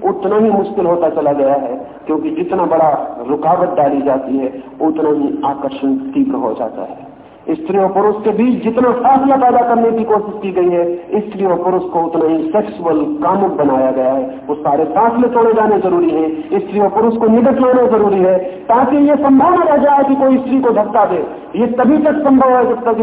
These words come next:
स्त्री और पुरुष बहुत निकट नहीं है। उन्हें सांस खेलना है बचपन से, सांस पढ़ना है। आज भी यूनिवर्सिटी की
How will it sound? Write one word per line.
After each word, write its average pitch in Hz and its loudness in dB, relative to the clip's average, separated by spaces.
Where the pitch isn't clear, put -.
स्त्री 220 -4
और 208 2
पुरुष 202 0
बहुत 185 2
निकट 175 2
नहीं 151 2
है। - -2
उन्हें 160 2
सांस - -2
खेलना 190 0
है 175 0
बचपन 156 -2
से, 135 -4
सांस 147 -4
पढ़ना 160 0
है। 147 -2
आज 185 0
भी 185 -4
यूनिवर्सिटी 214 -2
की 220 -6